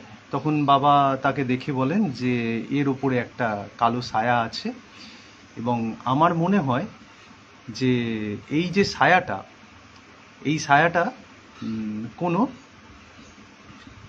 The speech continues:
মানে, খুব বেশি প্রেতের নয়, মানে, খুব জোরালো কোনো প্রেতের নয়, এটা একটা, মানে, সাধারণ একটু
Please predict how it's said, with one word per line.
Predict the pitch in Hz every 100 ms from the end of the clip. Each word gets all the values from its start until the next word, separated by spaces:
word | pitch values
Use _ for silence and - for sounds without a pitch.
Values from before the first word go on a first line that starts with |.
| -
মানে, | 143 131 113 - - -
খুব | - 262 202 135
বেশি | 185 185 - 196 170 139 120 104 - - - - - -
প্রেতের | 175 170 175
নয়, | 151 127
মানে, | 120 127 127 120 - -
খুব | 180 123
জোরালো | 160 196 214
কোনো | 214 202 190
প্রেতের | 160 139 135
নয়, | 110 127 240 - - - - - -
এটা | 175 220
একটা, | 208 214 202 196
মানে, | 185
সাধারণ | - 160 160 175 175 156 131 -
একটু | 143 - 175 139